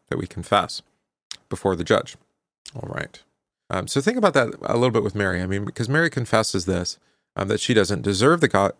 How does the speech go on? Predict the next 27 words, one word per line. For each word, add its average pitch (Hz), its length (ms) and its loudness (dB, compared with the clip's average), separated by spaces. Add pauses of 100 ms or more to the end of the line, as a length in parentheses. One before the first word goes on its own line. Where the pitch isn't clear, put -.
(100)
God's 104 260 6
favor, 104 500 2
that 95 100 -4
she - 140 -4
is 98 140 -2
a 95 60 -4
poor, 98 320 0
miserable 92 360 -4
sinner, 95 260 -4
as 101 140 -6
we 107 100 0
confess, 104 480 -4 (420)
and 107 140 0
yet 95 100 2
God 101 200 6
has 98 100 0
shown 175 300 4
mercy 95 320 2
on 95 160 -2
her, 95 160 -2
not 101 220 -2
because 92 320 -4
of - 200 -10 (360)
herself, 101 500 2
but 85 140 0
because 92 360 -4
of, - 240 -8